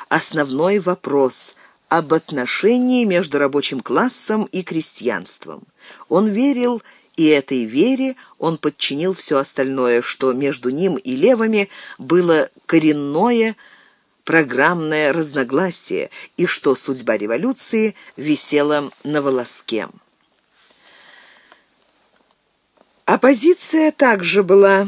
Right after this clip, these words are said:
твердо убеждена в своей правоте. В полемике она неизменно связывала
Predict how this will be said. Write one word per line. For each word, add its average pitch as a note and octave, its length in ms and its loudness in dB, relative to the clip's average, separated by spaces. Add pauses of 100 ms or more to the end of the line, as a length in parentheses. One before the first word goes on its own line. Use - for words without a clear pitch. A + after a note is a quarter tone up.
(140)
твердо C#3+ 440 2
убеждена C3+ 460 0
в - 60 -12
своей F3+ 340 -2
правоте. G#2 520 -6 (520)
В - 120 -18
полемике C#4+ 560 4
она A#3+ 480 4
неизменно A#3+ 840 0 (320)
связывала C#3 1000 2